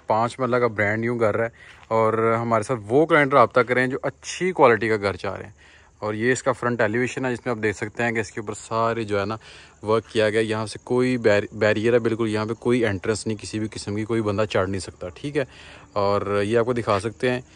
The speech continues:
ये बिस्मिल्लाह हाउसिंग स्कीम है और ये इसका आप देख सकते हैं, ये ramp बना हुआ है और ये इसके साथ इसकी green belt है। Green belt आप देख सकते हैं, अब ये तैयार होने वाली है। जब आप फाइनल करेंगे तो चीज़ें सारी आपको करवा के दी जाएंगी।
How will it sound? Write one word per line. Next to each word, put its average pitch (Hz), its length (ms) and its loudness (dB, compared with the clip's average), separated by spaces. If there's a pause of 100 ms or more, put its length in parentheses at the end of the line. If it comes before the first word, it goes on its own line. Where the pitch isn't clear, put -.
(260)
ये 113 100 -2
बिस्मिल्लाह 117 480 0
हाउसिंग 104 320 -4
स्कीम 113 320 -4
है 135 120 -6 (400)
और 98 680 0
ये 113 240 0
इसका 113 420 2 (180)
आप 101 80 2
देख 98 180 -6
सकते 110 240 -6
हैं, 107 120 0
ये 101 80 -2
ramp 101 220 0
बना 120 180 2
हुआ 123 180 2
है 147 80 -12 (760)
और 104 160 -6
ये 110 180 0
इसके 117 220 -2
साथ 101 320 2
इसकी 104 260 -8
green 107 320 -2
belt 95 260 0
है। - 60 -8 (480)
Green 110 240 -4
belt 120 180 4
आप 120 120 6
देख 110 180 0
सकते 110 220 -6
हैं, 110 60 -2
अब 104 60 -6
ये 107 100 -2
तैयार 101 280 2
होने 110 160 -2
वाली 110 240 -2
है। 123 120 -4 (460)
जब 113 160 0
आप 120 60 2
फाइनल 117 380 2
करेंगे 135 400 2
तो 135 100 -2
चीज़ें 113 240 -6
सारी 110 280 0
आपको 107 260 2
करवा 104 280 4
के 95 100 -2
दी 95 140 -6
जाएंगी। 87 320 -8